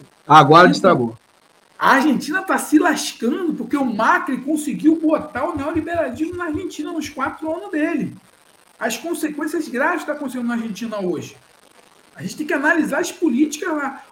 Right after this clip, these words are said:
Speaker 2: O neoliberalismo não funciona no Brasil. O neoliberalismo não funciona. A gente precisa de outros conceitos. Ainda mais no mundo que vai sofrer agora a aceleração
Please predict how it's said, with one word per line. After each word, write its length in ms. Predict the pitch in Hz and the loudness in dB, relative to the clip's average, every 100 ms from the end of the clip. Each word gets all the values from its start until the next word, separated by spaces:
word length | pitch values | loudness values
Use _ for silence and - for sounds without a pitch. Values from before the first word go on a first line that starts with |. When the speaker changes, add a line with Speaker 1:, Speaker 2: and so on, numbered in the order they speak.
| - | 0
Speaker 2:
O 100 | 233 | 2
neoliberalismo 840 | 202 320 349 302 285 226 294 311 302 269 | 4 2 2 2 2 2 0 -2 -2 0
não 260 | 269 349 403 | 0 -2 -6
funciona 720 | - 381 - 311 254 349 359 | -8 -10 -6 -4 -4 -6 -8
no 120 | 381 | -8
Brasil. 680 | 392 403 277 277 359 - - _ _ _ _ _ _ _ - 160 _ _ _ _ _ _ _ _ _ _ _ - | -4 -4 0 2 2 2 -10 _ _ _ _ _ _ _ -20 -20 _ _ _ _ _ _ _ _ _ _ _ -4
O 40 | |
neoliberalismo 800 | 175 254 359 330 320 254 294 339 320 | 0 2 2 0 0 0 -2 -4 -4
não 260 | 233 233 370 | -2 -4 -6
funciona. 560 | - 381 - 330 311 202 | -8 -12 -10 -8 -4 -2
A 20 | |
gente 200 | 247 - | -4 -6
precisa 560 | 302 254 - 269 320 302 | -8 -8 -6 -2 0 0
de 140 | 311 | -2
outros 460 | 202 294 403 370 - | -2 -2 -2 -4 -8
conceitos. 720 | 320 381 - 277 330 - - _ - - | -12 -12 -8 -4 -4 -6 -18 _ -20 -10
Ainda 400 | 196 247 370 349 | -4 -2 -2 -4
mais 400 | 202 226 339 320 | -2 -2 -2 -2
no 160 | 311 320 | -2 -2
mundo 560 | 220 220 349 - - - - - _ - | -2 -2 -4 -4 -8 -10 -16 -20 _ -4
que 160 | 294 | -2
vai 300 | 196 226 349 | 0 0 0
sofrer 600 | 339 339 277 - 247 302 | 0 -2 -4 -6 -8 -6
agora 760 | - 311 196 180 190 262 339 302 | 2 2 2 -4 -2 0 0 -2
a 160 | 226 233 | -4 -6
aceleração 1040 | - 277 285 294 220 - - 285 370 | -8 -8 -4 -2 -2 -6 -6 -6 -4